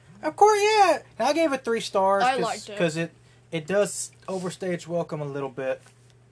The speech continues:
Speaker 1: Three. I'm not doing half points, but I would say three and a half.
Speaker 2: It's a little frustrating because nobody's listening to anybody, and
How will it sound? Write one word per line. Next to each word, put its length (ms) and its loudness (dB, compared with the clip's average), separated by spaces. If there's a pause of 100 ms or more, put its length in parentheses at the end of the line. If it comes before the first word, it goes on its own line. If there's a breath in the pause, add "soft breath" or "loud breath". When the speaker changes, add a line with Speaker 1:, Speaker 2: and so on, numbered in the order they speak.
(180)
Speaker 1:
Three. 260 -2
I'm 100 6
not 180 2
doing 200 0
half 320 0
points, 320 -4
but 160 -4
I 100 4
would 160 -4
say 180 -8
three 200 -10
and 80 -10
a 40 -12
half. 300 -10
Speaker 2:
It's 140 -8
a 40 -2
little 220 -4
frustrating 720 -8
because 240 -16
nobody's 440 -8
listening 440 -14
to 180 -12
anybody, 400 -10
and 140 -16